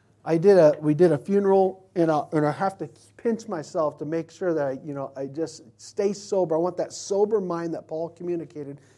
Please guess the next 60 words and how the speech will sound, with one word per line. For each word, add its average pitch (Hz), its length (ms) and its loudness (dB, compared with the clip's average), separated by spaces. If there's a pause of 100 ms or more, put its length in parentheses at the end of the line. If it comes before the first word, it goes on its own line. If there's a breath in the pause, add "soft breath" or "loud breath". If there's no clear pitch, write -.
(100)
in 147 60 -16
First 170 240 -4
Corinthians 147 340 -8
nine, 147 260 -8
where 135 80 -12
he 131 60 -14
says, 123 220 -16
"Woe 160 300 -4
unto 156 180 -16
me 139 80 -14
if 123 80 -18
I 123 60 -16
preach 131 280 -20
not 127 180 -18
the - 80 -20
gospel." 127 540 -20 (520 soft breath)
But 170 100 0
I 165 60 2
got 190 180 0
a, 185 120 0
had 175 140 -6
the 180 80 -4
privilege 208 380 0
of 151 100 -8
doing 170 200 -2
a 147 40 -10
funeral 180 320 -4
one 151 160 -6
time 151 220 -12
for 147 160 -12
one 147 220 -8
of 135 60 -16
the 127 120 -10
Spanish 151 400 -12
ministry 127 480 -16 (560 soft breath)
families, 160 380 -2
and 139 120 -4
it - 80 -6
was 127 120 -10
a 127 60 -8
grandmother 143 520 -2
that 120 180 -8
died, 147 300 -6
but 139 100 -12
the 135 80 -10
grandmother 143 440 -10
was, 165 380 -10 (480)
was 135 180 -10
saved, 165 360 -8
and 131 80 -10
we 127 80 -10
did 156 200 -10
this. 135 280 -14 (480 soft breath)
There 139 120 -8
was 135 140 -6
a, 135 100 -10 (240)
a 139 80 -14
building 185 460 0
we 170 100 -2
used 160 560 -6